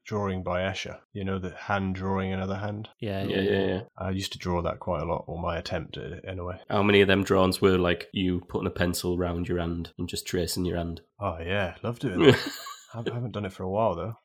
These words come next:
Speaker 2: Have you ever had anyone do that on your whole body outline, the old pencil round it?
Speaker 1: Yeah, against a wall in my mate's grand's house.
Speaker 2: Really? <laughs>
Speaker 1: She had, like, a huge big house.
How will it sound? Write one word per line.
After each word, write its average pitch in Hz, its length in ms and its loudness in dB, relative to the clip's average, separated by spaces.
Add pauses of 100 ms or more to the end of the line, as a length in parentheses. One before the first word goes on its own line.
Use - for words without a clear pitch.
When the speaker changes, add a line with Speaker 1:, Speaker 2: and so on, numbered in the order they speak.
Speaker 2:
Have 113 100 -6
you 135 100 0
ever 139 220 -2
had 135 200 -4
anyone 131 280 -2
do 127 160 -2
that 123 140 -2
on 123 100 -4
your 120 80 -4
whole 127 220 -4
body 123 360 -4
outline, 98 520 -10 (180)
the 113 140 -8
old 101 180 -10
pencil 110 480 -12
round 101 300 -12
it? - 240 -16
Speaker 1:
Yeah, 98 260 -2
against 98 360 -6
a 98 40 -4
wall 98 320 -2
in 87 140 -6
my 90 80 -4
mate's 95 260 -2
grand's 95 440 -4
house. 87 300 -8 (140)
Speaker 2:
Really? 127 260 -2
<laughs> - 40 -20 (580)
Speaker 1:
She - 80 -6
had, 98 140 -4
like, 90 160 -2
a 90 40 -8
huge 107 380 -2
big 95 140 -2
house. 92 420 -2